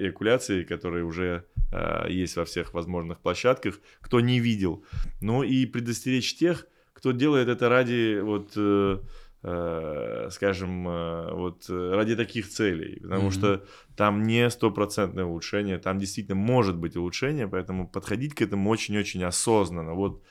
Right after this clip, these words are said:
Speaker 1: э, о чем я хочу
Speaker 2: В клинику
Speaker 1: сказать.
Speaker 2: какую-то ста-, э, как,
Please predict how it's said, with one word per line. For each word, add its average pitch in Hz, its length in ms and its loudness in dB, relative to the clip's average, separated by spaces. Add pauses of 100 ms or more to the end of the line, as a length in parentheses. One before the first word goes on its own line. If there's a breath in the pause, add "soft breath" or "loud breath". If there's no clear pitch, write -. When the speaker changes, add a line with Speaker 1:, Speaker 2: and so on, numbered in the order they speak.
(340 soft breath)
Speaker 1:
э, 82 60 -12
о 80 560 -4
чем 90 240 -4
я 80 60 -4
хочу - 240 -10
Speaker 2:
В - 40 -10
клинику 131 400 4
Speaker 1:
сказать. - 20 -12
Speaker 2:
какую-то 117 500 -2
ста-, 113 280 -2 (200)
э, 110 120 0
как, - 220 -4